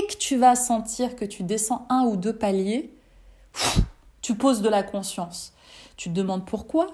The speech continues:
d'où ça vient. Attention, on n'est pas dans la fuite des émotions.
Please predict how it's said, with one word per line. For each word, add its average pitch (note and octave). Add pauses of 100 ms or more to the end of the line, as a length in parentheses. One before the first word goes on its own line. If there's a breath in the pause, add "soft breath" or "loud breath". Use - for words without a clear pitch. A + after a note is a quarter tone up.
(360 soft breath)
d'où F3
ça A3
vient. C#4+ (400 loud breath)
Attention, C#4
on G#3+
n'est A3+
pas D#4+
dans C4
la A3
fuite A#3+
des G#3+
émotions. G#3